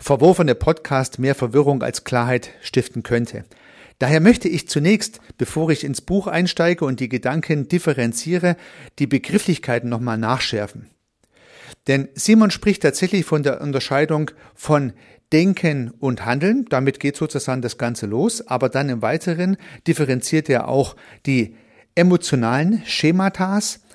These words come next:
auf der einen Seite und die kognitiven Schematas auf der anderen Seite. Mit Handeln meint er die emotionalen Schematas.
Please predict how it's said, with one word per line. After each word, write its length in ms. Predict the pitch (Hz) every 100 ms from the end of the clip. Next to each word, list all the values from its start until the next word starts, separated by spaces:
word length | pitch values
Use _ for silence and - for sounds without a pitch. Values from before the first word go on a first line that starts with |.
| -
auf 160 | - 117
der 140 | 123
einen 240 | 113 170 180
Seite 540 | - 151 160 170 170 - _ -
und 320 | 147 143 -
die 140 | 110
kognitiven 840 | - - 180 - 151 160 147 139 135
Schematas 840 | - - 139 131 - 117 120 - - _ _
auf 140 | 120 -
der 140 | 110
anderen 300 | 135 127 113
Seite. 440 | - 104 - 107 - _ _ _ _ - - - - -
Mit 300 | 143 147 - _
Handeln 760 | - 147 190 220 127 123 180 247 _ -
meint 300 | 127 160 -
er 180 | 147 143
die 360 | 131 117 - -
emotionalen 840 | 175 175 - 135 120 120 117 107
Schematas. 800 | - - 139 127 - 107 104 -